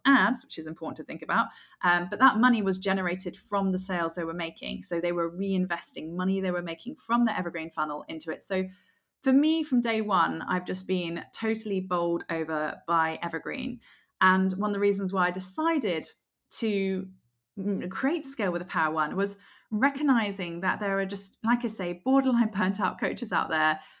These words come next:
who've got significant skills to package up,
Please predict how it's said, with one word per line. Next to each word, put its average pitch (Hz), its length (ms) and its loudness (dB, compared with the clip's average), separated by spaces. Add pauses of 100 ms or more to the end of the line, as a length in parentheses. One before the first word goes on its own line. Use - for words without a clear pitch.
(100)
who've 277 180 4
got - 260 0 (540)
significant 320 1040 2
skills 220 440 -4
to 202 80 -8
package 196 400 -4
up, 143 340 -2